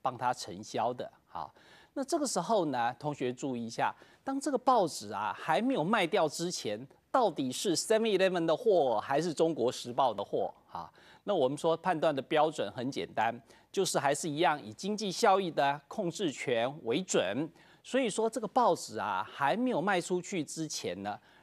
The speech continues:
仍然是《中国时报》的存货啊。那必须呢要卖掉以后才是转为这个费用啊。所以说呢，这个，那seven eleven它只是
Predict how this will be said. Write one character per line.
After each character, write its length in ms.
仍 280
然 220
是 220
《中 220
国 200
时 280
报》 320
的 220
存 340
货 320
啊。 200
那 100
必 260
须 260
呢 220
要 140
卖 200
掉 220
以 160
后 340
才 300
是 400
转 340
为 300
这 120
个 220
费 240
用 240
啊。 180
所 160
以 60
说 220
呢， 200
这 120
个， 220
那 220
seven 360
eleven 280
它 200
只 160
是 320